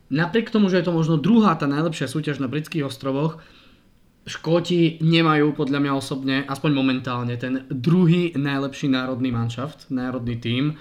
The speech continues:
Momentálne myslím si, že ich dokážu odohrať Velšania. Prakticky asi bez problémov si s nimi dokáže poradiť Írsko. Veľké problémy by Škótsku narobilo Severné Írsko. No a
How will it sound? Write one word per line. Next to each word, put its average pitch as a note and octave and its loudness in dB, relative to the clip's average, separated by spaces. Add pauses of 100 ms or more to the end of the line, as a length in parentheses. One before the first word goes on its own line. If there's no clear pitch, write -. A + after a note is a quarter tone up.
(160)
Momentálne C#3+ 0
myslím C3+ -4
si, C3 -8
že B2+ -4
ich A#2+ -8
dokážu C#3 -4
odohrať B2+ -6
Velšania. B2 -4 (1080)
Prakticky F#3+ 0
asi D3+ -2
bez C#3 -4
problémov C3 -2
si C3 -8
s B2 -6
nimi B2+ -4
dokáže B2 -8
poradiť A#2+ -6
Írsko. A#2+ -6 (340)
Veľké D#3+ 2
problémy C3+ 0
by B2+ -4
Škótsku B2+ -8
narobilo B2 -4
Severné C3 -4
Írsko. C#3+ -4
No D#3 0
a E3 -2